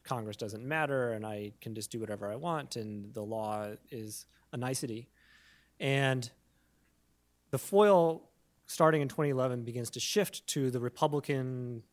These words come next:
Tea Party House obstructionism. And is government,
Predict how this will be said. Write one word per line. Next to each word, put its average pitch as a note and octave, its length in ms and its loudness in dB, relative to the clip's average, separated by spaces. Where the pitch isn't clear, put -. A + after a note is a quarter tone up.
Tea D#3 100 -6
Party B2+ 300 0
House A2+ 640 -6
obstructionism. C3 680 -12
And G#2 420 -12
is D#3 200 -2
government, C3+ 480 0